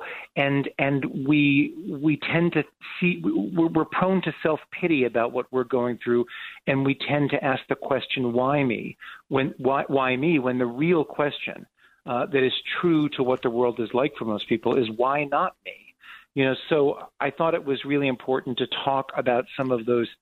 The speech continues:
extremely successful people who, in a fairly short period of time, ended their own lives, and thus taught us you cannot make assumptions that other people have it easier,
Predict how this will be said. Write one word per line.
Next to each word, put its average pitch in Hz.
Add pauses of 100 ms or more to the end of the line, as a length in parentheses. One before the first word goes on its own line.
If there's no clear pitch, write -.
extremely 147
successful 120
people 113
who, 131 (480)
in 175
a -
fairly 208 (120)
short 127
period 123
of 104
time, 131
ended 120
their 117
own 113
lives, 113 (480)
and 139
thus 139 (200)
taught 143
us 127 (100)
you 131
cannot 135
make 127
assumptions 120
that 113
other 110
people 117
have 107
it 107
easier, 123